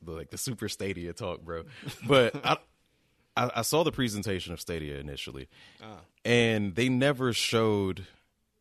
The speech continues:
Speaker 1: Apple products. They were never like, "You could play it on your iPhone." They were like, "Here's a Google Pixel." Like, they were never like, "Hey, you could play it on your MacBook or whatever."
Speaker 2: Mm.
Speaker 1: I'm assuming you can, and maybe they just didn't wanna show off
Speaker 2: Well,
Speaker 1: those
Speaker 2: yeah, 'cause
Speaker 1: products.
Speaker 2: technically Google is a competitor to Apple, so they don't gotta show,
Speaker 1: Right,
Speaker 2: you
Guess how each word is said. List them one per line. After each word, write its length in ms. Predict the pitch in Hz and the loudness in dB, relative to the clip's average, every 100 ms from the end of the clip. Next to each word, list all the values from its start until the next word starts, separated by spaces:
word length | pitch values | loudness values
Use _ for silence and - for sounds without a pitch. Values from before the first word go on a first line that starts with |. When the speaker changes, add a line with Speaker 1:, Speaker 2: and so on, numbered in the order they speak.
| _ | _
Speaker 1:
Apple 320 | - 123 107 85 | -2 -2 -2 -6
products. 580 | 82 71 67 - - - | -6 -6 -10 -12 -16 -8
They 120 | 98 | 2
were 80 | 117 | 4
never 240 | 113 120 113 | 6 4 4
like, 160 | 98 | 0
"You 80 | 113 | -2
could 120 | 113 | -4
play 160 | 107 92 | -4 -4
it 80 | 92 | -4
on 120 | 90 | -6
your 220 | 85 85 - | -8 -10 -6
iPhone." 320 | 147 - 87 | -6 -6 0
They 80 | 120 | 2
were 60 | |
like, 140 | 131 110 | 2 2
"Here's 200 | 190 151 | 0 -2
a 40 | |
Google 240 | 120 123 117 | -4 -6 -4
Pixel." 380 | 208 - 78 - _ _ | -6 -6 -12 -12 _ _
Like, 200 | 110 107 | -2 6
they 80 | 143 | 8
were 100 | 139 | 8
never 240 | 123 113 | 6 6
like, 280 | 107 101 98 | 4 4 2
"Hey, 100 | 127 | 0
you 100 | 117 | -2
could 80 | 107 | -2
play 140 | 113 110 | 2 2
it 60 | |
on 80 | 101 | 2
your 100 | 92 | -2
MacBook 500 | 95 113 - 90 85 | 0 0 0 -6 -6
or 80 | 80 | -4
whatever." 300 | 80 76 71 | -4 -6 -8
Speaker 2:
Mm. 120 | 76 127 | -4 4
Speaker 1:
I'm 160 | 180 | 4
assuming 400 | 143 156 160 131 | 4 2 0 0
you 120 | 113 | -2
can, 300 | 95 113 131 120 | -2 -2 0 0
and 100 | 98 | 0
maybe 220 | 110 104 | -2 -2
they 140 | 104 | -4
just 200 | 98 101 95 | -4 -8 -6
didn't 220 | 92 92 | -6 -6
wanna 320 | 92 87 82 | -6 -6 -8
show 260 | - 101 95 | -6 -4 -2
off 160 | 90 | -4
Speaker 2:
Well, 80 | 277 | -2
Speaker 1:
those 80 | 262 | -2
Speaker 2:
yeah, 60 | 139 | 0
'cause 180 | 135 196 | 2 2
Speaker 1:
products. 200 | 240 - | 2 2
Speaker 2:
technically 420 | 214 214 180 156 | 2 2 0 -2
Google 500 | 135 170 175 147 143 | 0 -2 0 -2 0
is 100 | 127 | -2
a 60 | 123 | -6
competitor 460 | 120 175 160 110 | -6 -2 -2 -4
to 80 | 95 | -10
Apple, 280 | 90 92 87 | -12 -16 -14
so 180 | 120 104 | -10 -6
they 80 | 123 | -6
don't 140 | 123 | -6
gotta 140 | 113 98 | -10 -8
show, 440 | - 135 107 95 107 | -4 -4 -4 -8 -4
Speaker 1:
Right, 380 | 123 127 107 | 2 4 4
Speaker 2:
you 80 | 92 | 0